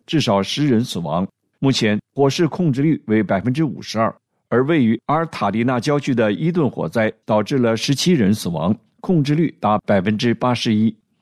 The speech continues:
尽管洛杉矶西部高档社区的疏散令已于周末结束，但仍有部分灾区的居民无法返回家园。消防员们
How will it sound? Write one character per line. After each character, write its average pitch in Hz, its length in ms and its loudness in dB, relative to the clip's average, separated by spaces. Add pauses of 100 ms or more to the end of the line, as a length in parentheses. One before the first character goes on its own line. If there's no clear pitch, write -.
(100)
尽 131 180 2
管 120 160 4
洛 131 140 4
杉 127 180 2
矶 127 120 2
西 170 180 -2
部 143 160 -2
高 135 180 0
档 139 160 0
社 127 200 -2
区 120 160 -4
的 104 180 2
疏 143 200 -4
散 135 200 0
令 139 180 0 (100)
已 113 160 4
于 113 160 6
周 165 200 2
末 165 160 2
结 - 220 -6
束， 127 240 0 (240)
但 123 200 2
仍 139 160 2
有 123 140 2
部 151 160 -2
分 113 180 0
灾 135 220 0
区 127 160 -2
的 104 100 2
居 156 200 0
民 101 280 2
无 104 240 0
法 127 220 2
返 71 180 -4
回 - 160 -6
家 117 220 0
园。 85 280 0 (340)
消 151 180 0
防 139 180 2
员 95 180 2
们 95 200 0